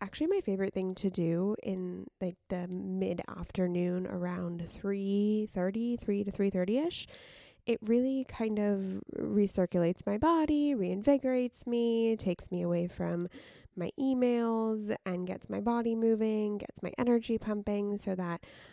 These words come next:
I can go back to work for the last hour, hour and a half, um, and just kind of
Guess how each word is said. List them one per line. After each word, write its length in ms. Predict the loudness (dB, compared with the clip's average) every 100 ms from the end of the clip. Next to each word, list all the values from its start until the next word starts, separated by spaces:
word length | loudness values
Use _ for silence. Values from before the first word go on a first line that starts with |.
| -10
I 200 | -4 -4
can 260 | -2 -6 -4
go 140 | -4
back 220 | -4 -6 -6
to 100 | 0
work 280 | 2 2 0
for 140 | 0
the 120 | 2
last 380 | 2 0 -2 -4
hour, 300 | -2 0 0
hour 180 | 0 -2
and 80 | -4
a 40 |
half, 520 | -4 -4 -6 -8 -14 -8
um, 600 | -4 -4 -4 -8 -10 -12 -14 -10
and 180 | -8 -6
just 160 | -6 -6
kind 240 | -6 -6
of 160 | -8